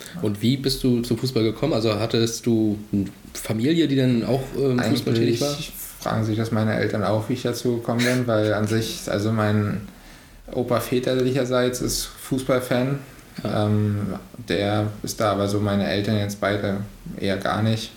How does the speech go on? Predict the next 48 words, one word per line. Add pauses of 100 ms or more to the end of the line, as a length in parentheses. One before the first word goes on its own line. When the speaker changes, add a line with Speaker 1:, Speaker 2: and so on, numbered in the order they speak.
(120)
Speaker 2:
Deswegen
hat
sie
schon
gewundert,
aber (420)
es
war
halt
irgendwie (400)
von
klein
auf, (400)
äh, (100)
gern
mit
dem
Ball
unterwegs,
hat
mir
Spaß
gemacht.
Dann
haben
sie
mich
zum
Fußball
geschickt
und
dann (760)
bin
ich
auch
da
geblieben, (240)
Speaker 1:
<laughs>
Speaker 2:
sozusagen. (460)
Speaker 1:
Ja,
Gott
sei
Dank,
sagen
wir
jetzt
hier. (500)
Ähm,